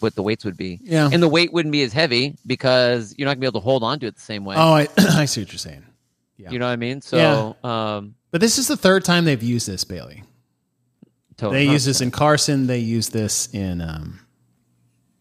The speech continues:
Speaker 2: the twenty seventeen, I think. So
Speaker 1: Yeah.
Speaker 2: this isn't the first time. They didn't just make them for this. This is the third time it's happened. <laughs>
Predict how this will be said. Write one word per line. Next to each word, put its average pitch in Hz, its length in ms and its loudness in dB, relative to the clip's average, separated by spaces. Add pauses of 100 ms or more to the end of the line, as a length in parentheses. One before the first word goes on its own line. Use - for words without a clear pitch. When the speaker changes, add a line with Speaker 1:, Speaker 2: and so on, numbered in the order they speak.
(300)
Speaker 2:
the 104 140 -8 (200)
twenty 123 220 0
seventeen, 127 640 2
I 151 80 2
think. 165 380 -2 (1400)
So - 160 -4
Speaker 1:
Yeah. 98 260 -4
Speaker 2:
this 123 160 -2
isn't 156 180 6
the 135 60 6
first 123 280 4
time. 87 340 0
They 113 120 0
didn't 127 160 4
just 110 160 2
make 110 160 0
them 104 120 -2
for 98 140 -6
this. 85 260 -4
This 95 160 -2
is 95 120 -4
the 98 80 -8
third 104 240 -2
time 95 240 -4
it's 90 120 -6
happened. 87 420 -8 (240)
<laughs> - 200 -6